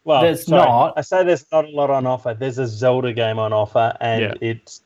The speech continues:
Speaker 1: been getting tens across the board. That's
Speaker 3: It's
Speaker 1: a
Speaker 3: pretty
Speaker 1: that's a
Speaker 3: good.
Speaker 1: yeah, it's a pretty fucking giant carrot, right? <laughs>
Speaker 3: Mm.
Speaker 1: But you know what I mean. Apart from that, like,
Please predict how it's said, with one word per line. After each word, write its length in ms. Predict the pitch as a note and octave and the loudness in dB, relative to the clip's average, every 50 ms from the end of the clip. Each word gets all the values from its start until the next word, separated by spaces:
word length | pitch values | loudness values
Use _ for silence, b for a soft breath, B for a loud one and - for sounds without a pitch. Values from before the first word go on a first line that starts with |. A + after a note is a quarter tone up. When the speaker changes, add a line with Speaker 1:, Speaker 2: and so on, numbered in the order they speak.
| _ - | _ -4
Speaker 1:
been 260 | B2+ A#2+ A#2 A2+ A2 | -2 -2 -2 -4 -4
getting 360 | G#2 B2 B2 B2 B2 A2+ G#2+ | -2 -2 -2 -2 -2 -4 -6
tens 400 | - - - B2+ A#2+ A#2 A#2 A2 | -10 -12 -10 -8 -8 -6 -6 -6
across 440 | A#2 A2 - - - B2 G#2+ - - | -8 -8 -6 -4 -4 -4 -4 -4 -6
the 100 | - A2 | -8 -6
board. 360 | G2 - A2+ A2 G#2 G2 F#2 | -2 0 2 2 2 0 0
That's 260 | F2+ B2 B2+ - - - | 0 -2 -2 -2 -2 -2
Speaker 3:
It's 160 | B2+ A#2+ A2+ | 0 0 0
Speaker 1:
a 20 | G#2+ - - | -2 -6 -10
Speaker 3:
pretty 540 | - - - A#3 A#3+ A#3+ A#3 A3 A3+ F#3 | -16 -6 -2 0 2 2 2 2 0 0
Speaker 1:
that's 260 | D3+ E3 F3+ D#3+ C#3 B2 | 0 0 0 0 0 -2
a 40 | A2+ | -4
Speaker 3:
good. 140 | A#2 A#2 - _ _ _ _ _ _ _ - | -6 -10 -18 _ _ _ _ _ _ _ -6
Speaker 1:
yeah, 140 | E3 D#3+ D3+ | -4 -4 -4
it's 120 | D3+ - | -4 -6
a 60 | D#3 - _ | -12 -12 _
pretty 180 | - F3+ F3 E3+ | -2 0 0 0
fucking 360 | E3+ - D#3+ D3+ - D3 C3+ | 2 0 0 0 -2 -4 -6
giant 340 | A#2+ C3+ C3 B2+ B2+ B2+ A#2+ | -4 -4 -4 -4 -6 -8 -10
carrot, 340 | - C3+ B2 A2+ A2 A2 A2 | -8 -8 -6 -6 -8 -8 -8
right? 360 | B2 B2 B2+ C3 D3 D3+ - - - | -6 -4 -4 -4 -6 -8 -12 -8 -6
<laughs> 420 | F#3+ - - - - - - - - _ _ _ _ _ _ _ _ - | -6 -6 -4 -6 -8 -8 -10 -12 -14 _ _ _ _ _ _ _ _ -10
Speaker 3:
Mm. 360 | C#3 C#3+ C3+ A#2+ A2+ A2+ A#2 - _ _ _ _ _ _ _ _ | -6 -6 -6 -6 -6 -8 -12 -16 _ _ _ _ _ _ _ _
Speaker 1:
But 200 | - F#3+ F3+ F3 - _ | -2 -2 -2 -2 -6 _
you 80 | - G#3 | -4 -2
know 100 | G#3+ G3+ | 0 2
what 100 | F3+ D#3+ | 2 2
I 40 | D#3 | 2
mean. 240 | D#3+ G#3 G3 D#3 D3+ | 2 0 0 -2 -4
Apart 320 | D#3+ - G3+ A3+ A3 G#3+ | -6 -4 -4 -4 -4 -4
from 120 | - E3 D#3+ | -6 -8 -8
that, 160 | E3 E3+ E3 | -8 -6 -4
like, 180 | F3 E3 D3+ | -6 -6 -6